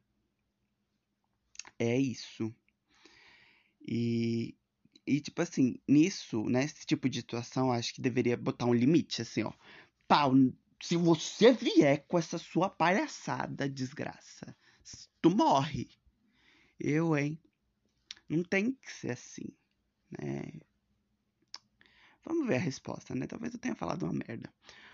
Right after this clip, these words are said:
"Olá, esse pensamento é fruto da influência das bases culturais e sociais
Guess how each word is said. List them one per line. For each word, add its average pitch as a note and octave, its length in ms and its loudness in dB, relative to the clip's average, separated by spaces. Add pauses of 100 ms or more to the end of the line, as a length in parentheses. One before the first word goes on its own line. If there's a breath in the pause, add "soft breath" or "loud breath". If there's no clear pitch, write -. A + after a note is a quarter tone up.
(140 loud breath)
"Olá, - 320 -2
esse F#3 320 -2
pensamento D3 680 2
é C#3+ 60 -2
fruto D#3+ 380 -4
da D3 360 -2
influência E3 720 0
das C3 500 0 (480)
bases C3 560 2
culturais B2+ 600 -2
e D3 60 -8
sociais C3 640 -4